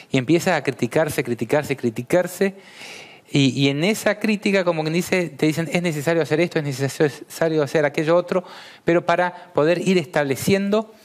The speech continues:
esa nueva autoridad mundial para contener a todas esas empresas supranacionales que están haciendo desmanes en los países. Entonces se dice, "No, no, no, yo me voy a ser muy duro", dice uno, ¿no?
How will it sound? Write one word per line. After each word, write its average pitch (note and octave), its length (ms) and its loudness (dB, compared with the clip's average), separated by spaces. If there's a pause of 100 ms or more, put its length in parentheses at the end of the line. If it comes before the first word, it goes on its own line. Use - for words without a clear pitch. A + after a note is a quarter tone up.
(180)
esa F3 600 0
nueva E3+ 420 2 (120)
autoridad C3 640 2
mundial D#3+ 640 0 (380)
para D#3+ 540 0 (260)
contener D#3+ 760 0
a G#2+ 140 -2
todas D3+ 360 2
esas D3 420 -2 (580)
empresas E3 920 0
supranacionales D3+ 1120 -2 (400)
que C3+ 80 2
están D3+ 240 0
haciendo D#3 520 2
desmanes C#3+ 640 0
en A2+ 80 -2
los G2+ 100 -4
países. F#2+ 600 -4 (320)
Entonces C#3+ 400 -2
se C#3+ 80 0
dice, D3+ 260 2
"No, D#3 320 2
no, C#3+ 200 0
no, C3 180 2
yo D#3 180 0
me F3+ 100 2
voy D#3+ 340 0
a D#3 40 0
ser E3+ 160 0
muy F3 160 2
duro", E3 260 4
dice A2+ 240 0
uno, G2+ 220 -2
¿no? D3+ 220 0